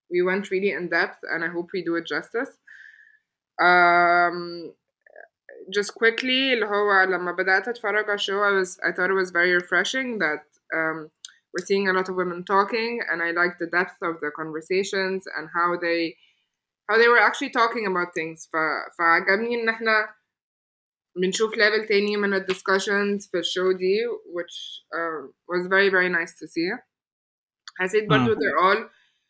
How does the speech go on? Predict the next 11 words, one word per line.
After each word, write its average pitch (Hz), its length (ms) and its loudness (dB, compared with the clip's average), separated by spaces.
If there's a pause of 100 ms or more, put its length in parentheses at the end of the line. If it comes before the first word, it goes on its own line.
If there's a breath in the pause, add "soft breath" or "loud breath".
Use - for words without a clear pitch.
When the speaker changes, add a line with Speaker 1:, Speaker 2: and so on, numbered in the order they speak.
(480)
Speaker 1:
very 208 360 4
real 196 340 2
characters. 190 880 -4 (160)
يعني 165 500 -6
كلهم 190 320 0
عندهم 185 340 0
مشاكلهم 180 640 -6
وكلهم 170 320 -12
عندهم 160 380 -10
مش - 120 -20
عارفة - 260 -12